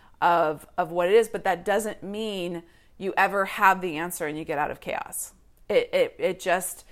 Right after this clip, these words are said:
is where I am now in this fluid energy of who I am and what I do. This is true and expanding at the moment. So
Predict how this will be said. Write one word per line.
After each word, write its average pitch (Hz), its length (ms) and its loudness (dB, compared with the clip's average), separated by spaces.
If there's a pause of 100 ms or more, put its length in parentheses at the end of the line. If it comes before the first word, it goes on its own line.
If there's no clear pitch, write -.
(240)
is 170 360 0
where 185 480 2
I 196 100 2
am 196 320 -4
now 160 280 0
in 165 240 -6
this 160 200 -6
fluid 190 540 -2
energy 170 640 -6
of 160 200 -6
who 196 220 -6
I 208 160 2
am 170 320 -4
and 151 180 -8
what 180 220 -2
I 170 120 0
do. 160 600 -2 (440)
This 160 500 -4
is 175 340 -4 (220)
true 135 580 -4 (380)
and 143 640 -4 (120)
expanding 160 680 -6
at - 160 -10
the - 60 -14
moment. - 400 -14 (1040)
So 170 580 4